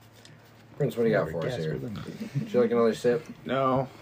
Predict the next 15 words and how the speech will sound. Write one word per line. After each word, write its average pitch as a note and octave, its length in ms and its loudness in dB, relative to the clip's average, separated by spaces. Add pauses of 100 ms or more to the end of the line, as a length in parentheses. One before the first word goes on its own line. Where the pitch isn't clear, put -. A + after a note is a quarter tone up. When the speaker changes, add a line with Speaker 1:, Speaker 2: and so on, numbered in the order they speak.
(380)
Speaker 1:
That F#3+ 1500 8
was F3 120 12
a D#3+ 100 12
hard D3 440 10
no. A2 220 4
Speaker 3:
No. C3 480 4 (680)
I'm D#3+ 160 4
giving C#3+ 260 4
it C3 120 6
a, A#2+ 280 8 (320)
it's C#3 220 -4
getting B2+ 180 2
a A#2+ 60 0
five A#2 340 -2
six. - 540 -8